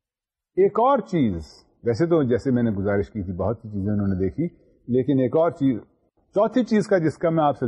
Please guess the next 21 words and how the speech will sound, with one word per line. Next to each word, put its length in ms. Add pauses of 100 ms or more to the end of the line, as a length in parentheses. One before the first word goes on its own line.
ذکر 160
کرنا 320
چاہ 140
رہا 240
ہوں، 200 (1000)
اور 220
اسی 280
ریفرنس 480
میں، 180 (580)
ہافسٹیڈ 460
کی 100
ریسرچ 380
میں 120
ہی، 100 (460)
that 240
is 260 (1200)
the 60 (100)
concepts 520
of 220 (420)
masculinity 760 (400)
and 160